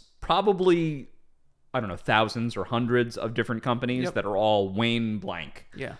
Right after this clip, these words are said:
Speaker 1: So Wayne Cosmetics is one of them.
Speaker 2: And that's where they make all that Gaff Morgan makeup.
Speaker 1: <laughs> Right. This is where he, he can become Gaff Morgan anytime.
Speaker 2: Yeah.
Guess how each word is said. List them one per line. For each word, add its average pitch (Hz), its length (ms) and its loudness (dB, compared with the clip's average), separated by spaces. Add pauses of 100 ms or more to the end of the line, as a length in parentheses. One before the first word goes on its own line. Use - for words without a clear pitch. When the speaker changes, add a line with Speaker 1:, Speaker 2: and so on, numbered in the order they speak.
(100)
Speaker 1:
So - 200 -2
Wayne 107 360 0
Cosmetics 92 580 -2
is 82 120 -14
one 69 140 -12
of - 80 -20
them. - 260 -18
Speaker 2:
And 165 220 -6
that's 165 180 -2
where 175 80 0
they 151 120 -4
make 147 180 -6
all 143 80 -6
that 131 180 -8
Gaff 135 240 -8
Morgan 135 280 -8
makeup. - 320 -2 (100)
Speaker 1:
<laughs> - 20 -20 (560)
Right. - 320 -6
This 113 120 -8
is 101 100 -10
where 113 140 0
he, 98 140 -2 (280)
he 131 60 -2
can 123 100 -4
become 110 260 -2
Gaff 110 300 4
Morgan 104 320 -4
anytime. 87 380 -8
Speaker 2:
Yeah. 131 240 -4